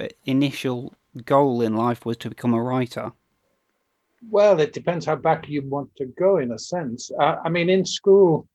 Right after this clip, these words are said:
Speaker 2: um, I wrote stories and that kind of thing into my teens, but it wasn't with the thought to becoming a professional writer. That was so, that was a kind of myth or dream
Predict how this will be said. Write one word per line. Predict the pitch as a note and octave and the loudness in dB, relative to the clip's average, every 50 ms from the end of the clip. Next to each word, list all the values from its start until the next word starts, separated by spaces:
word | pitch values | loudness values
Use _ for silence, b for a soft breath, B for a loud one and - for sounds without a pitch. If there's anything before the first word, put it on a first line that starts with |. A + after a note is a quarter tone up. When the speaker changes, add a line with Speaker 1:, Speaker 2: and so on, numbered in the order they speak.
| _ _ _ _ _ _ _ _ _ _ _ _ _ _ - - | _ _ _ _ _ _ _ _ _ _ _ _ _ _ -2 2
Speaker 2:
um, | C#3+ C#3+ C#3+ C#3 C#3 C3+ C3+ C3 B2 A2 - _ _ _ _ _ _ _ _ _ _ _ _ - - | 4 4 6 4 4 2 0 -4 -4 -6 -10 _ _ _ _ _ _ _ _ _ _ _ _ -2 2
I | C#3+ C#3 | 4 4
wrote | C3+ C3+ C#3+ D#3+ D#3+ C#3 B2 B2 - - - _ _ _ _ _ _ _ _ _ _ | 6 8 8 8 10 8 8 6 2 -10 -18 _ _ _ _ _ _ _ _ _ _
stories | - - - - C3+ B2 C3 B2+ C3 C3+ C#3+ D3+ C3 - - _ C#3+ | -14 -12 -6 -4 0 2 4 4 4 4 2 2 -2 -6 -12 _ -8
and | B2+ A#2+ A#2+ | -4 -2 0
that | B2+ D3 D3 | -2 -2 -2
kind | - C#3+ C3+ C#3 | -4 -4 -4 -4
of | C3 - | -4 -2
thing | C#3 C#3 C#3 C3 _ _ _ _ _ - | -4 -4 -4 -6 _ _ _ _ _ -2
into | D3 C3 B2+ C3 C3+ | 0 0 0 -2 -2
my | C#3+ C3+ B2 B2 - | 0 0 0 0 -4
teens, | - C#3+ C3+ C3+ C#3+ D3 D3+ D3+ C#3 - _ _ _ _ - | -2 0 0 0 0 -2 -4 -6 -8 -10 _ _ _ _ -4
but | D3 C#3 C#3+ _ _ _ _ _ - | -4 -4 -4 _ _ _ _ _ -16
it | E3+ D#3+ | -14 -6
wasn't | D#3+ F#3 D#3+ B2+ D3+ C3 | -4 -4 -4 -4 -6 -8
with | C3+ C3+ B2+ | -8 -8 -8
the | B2 | -10
thought | _ - D3+ C#3 C3+ C3+ | _ -6 -6 -6 -6 -8
to | _ - | _ -14
becoming | D3 C3 - C3 C#3 C3 B2+ | -14 -12 -10 -12 -10 -10 -12
a | B2 | -12
professional | _ B2+ - C3+ B2 - - B2 A#2+ | _ -14 -12 -12 -12 -12 -12 -12 -8
writer. | B2+ C3 C3+ B2+ _ - A#2 | -8 -8 -8 -8 _ -12 -12
That | B2+ D3 - _ | -12 -12 -12 _
was | A#2+ - - | -20 -20 -14
so, | - C3 B2 B2+ B2 _ _ _ _ _ _ _ - | -10 -8 -8 -8 -10 _ _ _ _ _ _ _ -6
that | D3 D3 D3 | -6 -6 -6
was | C#3 B2 - | -6 -10 -10
a | B2 | -14
kind | - - C3 B2+ A#2+ B2+ | -12 -10 -10 -10 -8 -8
of | B2 A2+ - _ _ _ _ _ _ _ _ _ _ _ _ _ _ _ _ _ _ | -10 -10 -12 _ _ _ _ _ _ _ _ _ _ _ _ _ _ _ _ _ _
myth | C3 B2+ C#3 D3+ D3+ D3 - - - | -16 -10 -4 -4 -4 -4 -4 -6 -8
or | B2 A#2+ B2+ | -6 -6 -6
dream | A2+ A2+ B2+ C3 C#3 C#3 C#3 C3+ B2 B2 A#2+ A2 | -6 -6 -4 -2 -2 -2 -2 -4 -6 -8 -8 -12